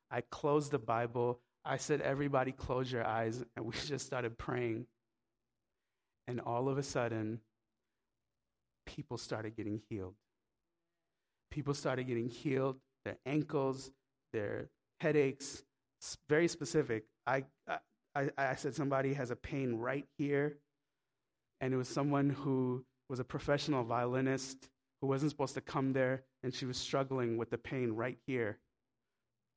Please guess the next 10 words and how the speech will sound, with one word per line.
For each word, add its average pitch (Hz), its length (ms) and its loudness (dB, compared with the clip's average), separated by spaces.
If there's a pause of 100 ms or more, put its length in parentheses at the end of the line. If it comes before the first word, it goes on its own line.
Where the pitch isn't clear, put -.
(120)
She - 160 -4
got 120 260 -4
healed. 107 300 -4 (2500)
The 127 80 0
whole 147 380 0
place 135 840 -2 (580)
of 120 180 -4
these 117 160 -4
professional 131 720 -4
Christians, 110 840 -8